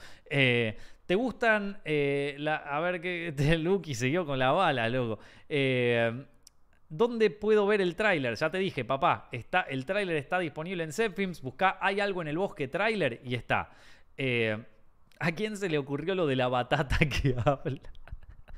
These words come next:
Ay, boludo, te amo, Vicky. La batata que habla, esto, eh, la batata que habla es una mandrágora.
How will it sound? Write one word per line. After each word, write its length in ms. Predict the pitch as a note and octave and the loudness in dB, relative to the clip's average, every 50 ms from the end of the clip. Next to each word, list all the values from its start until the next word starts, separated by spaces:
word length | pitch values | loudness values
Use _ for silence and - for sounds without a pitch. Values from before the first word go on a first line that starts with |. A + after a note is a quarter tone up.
| - - - - - - - - - - A#4 D#4+ - A3+ - - - - - | -12 -12 -12 -10 -10 -12 -10 -2 6 8 8 8 8 6 0 -6 -6 0 4
Ay, 460 | C4+ C4 B3 B3 A#3+ A#3+ A#3+ A#3 A#3 | 4 6 8 8 8 6 6 4 4
boludo, 420 | A#3 A3+ A3 A3 A3+ A3 G#3+ G3+ E3+ | 2 0 0 0 2 2 2 2 2
te 120 | D#3+ F3 | 2 2
amo, 220 | E3 D#3+ D3 D3+ D#3 | 2 2 2 2 2
Vicky. 340 | D#3+ F3 D#3 - D#3 D3+ C3 - - - - - - | 2 2 0 -2 -4 -4 -4 -6 -10 -12 -14 -12 -6
La 200 | D#3 D#3 E3 E3 | 0 2 2 4
batata 520 | E3 E3+ D#3+ D#3 - F#3+ F#3 F#3 F#3 E3 D#3 | 4 4 2 4 2 2 2 4 4 2 2
que 220 | C#3 D3 D3+ D#3 | 2 2 4 6
habla, 480 | D#3+ D#3 D3 C#3 C#3+ C#3 C#3 C#3+ D3+ D#3 | 8 8 6 6 6 4 4 4 4 2
esto, 680 | D#3+ D3+ C#3+ C#3 D3 C#3+ C#3 C3 - - - - - - - - - - - - - - - - - - | 0 0 2 4 6 6 6 6 4 -2 -10 -12 -12 -12 -14 -14 -16 -16 -16 -14 -14 -14 -14 -16 -16 -10
eh, 400 | - C#3+ C#3 C3 B2+ B2 A#2+ A#2+ A#2 | -2 2 4 6 6 6 4 4 4
la 100 | A#2 A#2+ | 4 4
batata 400 | B2 B2 B2+ - E3 E3 E3+ D#3 | 4 6 6 4 4 4 4 4
que 80 | C3+ | 4
habla 160 | D3 E3+ F#3 E3 | 4 6 4 2
es 120 | C3+ - | 0 0
una 140 | D3 D3+ C3+ | -2 -2 0
mandrágora. 680 | B2 A#2+ A#2 B2+ C3 C3+ C3 B2 G#2+ F#2+ F#2+ F#2 F#2 | 0 0 2 4 4 4 4 4 2 -2 -4 -6 -8